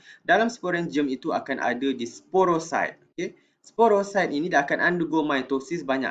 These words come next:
kali, menghasilkan spores. Okey, this one, the whole structure kita panggil sporangium. Dalam ini adalah sporophyte, sporocyte. Dia akan menghasilkan this what we call spore. Okey, uh, haploid spore. Bila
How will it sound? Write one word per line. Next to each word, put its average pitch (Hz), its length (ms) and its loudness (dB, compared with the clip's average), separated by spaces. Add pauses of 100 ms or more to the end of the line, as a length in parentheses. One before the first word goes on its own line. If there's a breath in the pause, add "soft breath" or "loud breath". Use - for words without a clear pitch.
kali, 107 400 -6 (400 soft breath)
menghasilkan 160 800 0
spores. 107 800 -6
Okey, 180 240 -8
this - 160 -10
one, 185 160 -2 (320 soft breath)
the 135 160 2
whole 185 240 0
structure - 320 -2
kita 175 160 -12
panggil 139 240 0
sporangium. 120 720 -4 (320 soft breath)
Dalam 151 320 0
ini 156 160 -4
adalah 123 240 0
sporophyte, 120 800 -4 (160)
sporocyte. 110 800 -2 (320 soft breath)
Dia 185 160 4
akan 156 160 -4
menghasilkan 143 560 -2
this 123 160 -6
what 90 80 -10
we 110 80 -12
call 120 240 -6
spore. 104 560 -2 (240 soft breath)
Okey, 160 320 -6
uh, 101 160 -6
haploid 185 560 -2
spore. 101 400 -2
Bila 143 160 -10